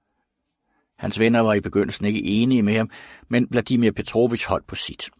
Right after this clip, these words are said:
Efter to uger mødtes de igen, og Vladimir Petrovitj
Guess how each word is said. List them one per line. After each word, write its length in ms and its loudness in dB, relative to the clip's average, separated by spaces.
Efter 260 -6
to 240 -2
uger 300 2
mødtes 260 -2
de 100 -8
igen, 380 -2
og 100 -4
Vladimir 460 2
Petrovitj 580 0